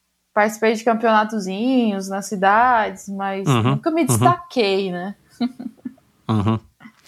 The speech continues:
Speaker 2: É, mas você sabe que, é, eu encontro aqui pessoas que, que passam pelo Endorfina que logo de pequenininho já tem destaque, né? Assim,
Speaker 1: Sim.
Speaker 2: teve um episódio agora mais recente com o,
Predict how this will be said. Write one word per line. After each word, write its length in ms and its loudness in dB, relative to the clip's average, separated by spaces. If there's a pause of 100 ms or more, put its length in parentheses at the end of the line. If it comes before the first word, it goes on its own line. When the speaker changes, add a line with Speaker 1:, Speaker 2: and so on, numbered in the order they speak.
(300)
Speaker 2:
É, 120 4
mas 180 2
você 100 -2
sabe 280 -2
que, 340 0 (580)
é, 520 -2 (260)
eu 140 -2
encontro 400 0
aqui 100 -8
pessoas 480 -4
que, 140 -14
que 240 -16
passam 360 -2
pelo 200 -4
Endorfina 500 -4
que 140 -4
logo 240 0
de 120 -6
pequenininho 600 -2
já 120 0
tem 200 -2
destaque, 580 -2
né? 180 -4
Assim, 500 -4
Speaker 1:
Sim. 120 -12
Speaker 2:
teve 300 -2
um 160 -4
episódio 460 -4
agora 180 -4
mais 220 -6
recente 420 -6
com 200 -6
o, 200 -6